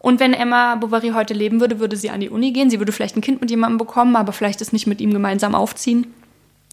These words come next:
Vielleicht würde sie gar keine Kinder bekommen, weil sie sich anderweitig verwirklichen kann.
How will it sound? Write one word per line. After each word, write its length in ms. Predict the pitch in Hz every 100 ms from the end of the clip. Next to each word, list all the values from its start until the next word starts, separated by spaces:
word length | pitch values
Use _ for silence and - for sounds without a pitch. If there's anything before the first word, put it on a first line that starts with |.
| - - - -
Vielleicht 200 | 214 202
würde 140 | 208
sie 100 | 196
gar 120 | 196 185
keine 240 | 220 202
Kinder 260 | 202 196 196
bekommen, 400 | 190 - 202 196
weil 120 | 190
sie 100 | 180
sich 160 | 185 196
anderweitig 480 | 202 208 202 202
verwirklichen 500 | - 185 208 240 -
kann. 240 | 233 233